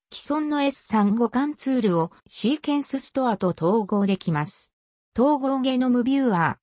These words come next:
ー、イグフ、ワークフローエンジン、サリブやボトさん上に構築されたツールなどのツールがカスタマイズせずにシーケンスストアからデータを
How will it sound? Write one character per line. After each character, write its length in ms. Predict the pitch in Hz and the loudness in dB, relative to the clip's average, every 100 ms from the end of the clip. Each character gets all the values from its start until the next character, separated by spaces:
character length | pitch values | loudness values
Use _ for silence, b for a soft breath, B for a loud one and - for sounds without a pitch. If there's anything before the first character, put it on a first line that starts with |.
| _ _ | _ _
ー、 60 | |
イ 60 | 247 | 0
グ 100 | 254 | 0
フ、 260 | - 175 - _ _ | -2 -4 -4 _ _
ワ 120 | 170 220 | 0 0
ー 40 | |
ク 160 | - 277 | -2 -4
フ 120 | 269 | 0
ロ 140 | 277 | 2
ー 80 | 269 | 2
エ 80 | 254 | 2
ン 100 | 240 | 0
ジ 160 | 180 | 0
ン、 100 | 160 - _ _ | -2 -4 _ _
サ 140 | - | -4
リ 180 | 311 294 | -2 0
ブ 100 | 240 | 2
や 160 | 196 185 | 2 2
ボ 120 | 185 | 0
ト 160 | - | -2
さ 220 | 196 185 220 | -2 2 2
ん 60 | |
上 200 | 202 214 | 2 2
に 140 | 220 208 | 2 0
構 240 | - 214 | 0 -2
築 240 | 240 - - | -2 -8 -6
さ 140 | 202 | -2
れ 120 | 190 | -2
た 260 | 180 170 - _ _ | 0 -2 -4 _ _
ツ 140 | - | -2
ー 160 | 330 294 | 0 2
ル 60 | 233 | 2
な 140 | 214 | 2
ど 120 | 202 | 2
の 140 | 190 170 | 0 0
ツ 160 | - | 0
ー 100 | 254 | 2
ル 120 | 202 | 2
が 220 | 175 170 180 _ _ | 2 0 -2 _ _
カ 140 | 190 | -2
ス 120 | 196 - | -2 0
タ 160 | 269 | -2
マ 140 | 311 320 | 0 -2
イ 80 | |
ズ 120 | 247 247 | -2 -2
せ 140 | 285 | -4
ず 120 | 240 | 0
に 100 | 214 | 0
シ 340 | 160 196 233 220 | 0 0 0 0
ー 60 | |
ケ 180 | - 277 | -2 -4
ン 60 | 277 | -2
ス 200 | - - | -4 -4
ス 40 | |
ト 180 | - 285 | -2 -2
ア 80 | 247 | 0
か 140 | 202 | 0
ら 120 | 175 | 0
デ 200 | 151 220 | 0 0
ー 40 | 208 | 0
タ 160 | 170 | 0
を 200 | 147 143 | 0 -2